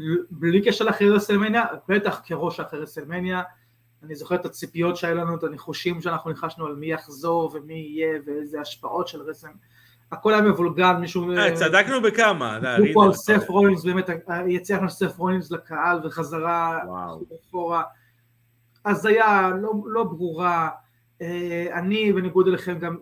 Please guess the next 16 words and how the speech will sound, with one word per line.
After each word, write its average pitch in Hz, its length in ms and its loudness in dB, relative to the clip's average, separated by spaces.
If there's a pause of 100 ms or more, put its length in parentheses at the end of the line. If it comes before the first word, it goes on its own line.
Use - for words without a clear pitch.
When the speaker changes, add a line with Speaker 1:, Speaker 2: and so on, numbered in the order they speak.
Speaker 1:
גם 165 180 -2
לא 180 100 -2
אוהב 185 180 2 (140)
את - 40 -12
הטרן 175 380 -4
המוזר 165 420 -2
הזה 160 140 -2
של 160 180 -8
ברוק, 170 480 -2
אבל 151 200 -8
זה - 100 -16
כנראה 165 280 -6
באמת 175 140 -8
הכל 170 280 -8
קשור 170 300 -8
ל-, 147 260 -4